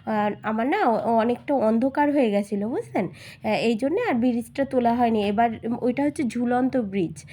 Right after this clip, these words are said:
আহ, এবার একদিনকে ভেবেছি দিনের বেলা যাব, তখন আপনাদের সাথে আমরা শেয়ার করবো। এই যে আমরা গাড়িতে, মানে, বাইকে করে যাচ্ছি। আর এই যে তারপরে বাড়িতে গেছিলাম, সন্ধে পুজো দিয়ে গোপালকে শুইয়ে সমস্ত কাজ সেরে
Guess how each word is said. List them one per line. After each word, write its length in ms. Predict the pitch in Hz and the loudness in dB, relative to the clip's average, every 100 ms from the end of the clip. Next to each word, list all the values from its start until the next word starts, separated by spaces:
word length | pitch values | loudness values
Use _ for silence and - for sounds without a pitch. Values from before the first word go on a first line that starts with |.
| - - - | -20 -12 0
আহ, 200 | 185 165 | 2 2
এবার 260 | 214 240 | 2 2
একদিনকে 500 | 240 208 247 247 330 | 2 0 0 0 0
ভেবেছি 460 | 277 240 240 302 285 | 2 2 2 0 -2
দিনের 300 | 226 233 226 | 0 0 0
বেলা 240 | 240 269 | 2 0
যাব, 260 | 269 247 233 494 - - - - | 2 0 2 0 -2 -12 -10 -2
তখন 300 | 220 - 262 | 0 2 0
আপনাদের 360 | 226 226 214 | 2 0 0
সাথে 280 | 226 233 226 | 0 0 2
আমরা 180 | 220 220 | 2 0
শেয়ার 340 | 220 214 180 | -2 0 0
করবো। 260 | 170 180 185 | -2 -6 -6
এই 80 | 185 | -4
যে 100 | 202 | -4
আমরা 280 | 208 226 240 - - | -2 -2 -4 -10 -4
গাড়িতে, 360 | 214 208 208 226 | 0 0 0 -2
মানে, 260 | 220 233 214 | -2 -2 0
বাইকে 360 | 214 202 247 | 0 0 -2
করে 220 | 247 254 | 0 0
যাচ্ছি। 480 | 233 196 - - 415 - - - - | 0 -2 -4 -8 -6 -6 -12 -20 -4
আর 240 | 202 196 - | 0 0 0
এই 120 | 226 | -2
যে 160 | 214 202 | -2 -2
তারপরে 400 | 202 196 254 311 | 0 0 -2 -2
বাড়িতে 480 | 233 208 220 269 247 | -2 -2 0 2 2
গেছিলাম, 480 | 214 - 202 180 | 2 0 0 0
সন্ধে 400 | 196 262 254 254 | -2 0 0 0
পুজো 300 | 254 254 254 | -2 -2 -2
দিয়ে 180 | 233 254 | 0 0
গোপালকে 440 | 233 226 233 233 269 | 0 0 0 0 -6
শুইয়ে 440 | - 277 247 170 - - | -2 0 0 -2 -8 -16
সমস্ত 480 | - 277 320 349 - | -4 -2 -2 -4 -8
কাজ 260 | 320 254 254 | -2 0 0
সেরে 380 | - 262 294 | -2 0 0